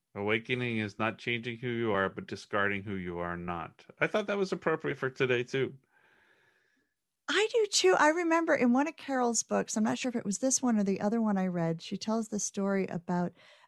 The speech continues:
Speaker 2: a dragon who learns to live into his fire breathing.
Speaker 1: Ooh,
Speaker 2: Did you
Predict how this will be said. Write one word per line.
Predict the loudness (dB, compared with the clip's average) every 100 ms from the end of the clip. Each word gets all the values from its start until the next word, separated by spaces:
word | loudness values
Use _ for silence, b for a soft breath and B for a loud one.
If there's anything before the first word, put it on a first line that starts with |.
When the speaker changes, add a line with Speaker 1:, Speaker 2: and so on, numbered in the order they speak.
| -2
Speaker 2:
a | 0
dragon | 0 0 4 4 4 2 2 0 -6 b b b -4
who | 0 0
learns | 2 4 4 4 2
to | 0
live | 0 0 0 -2
into | -2 -2 0
his | -2 0 -2
fire | -2 0 2 2 -2
breathing. | -4 -4 -4 -8 -10 -16 _ _ _ _ _ _ _ _
Speaker 1:
Ooh, | 2 4
Speaker 2:
Did | 4
you | 4 4 2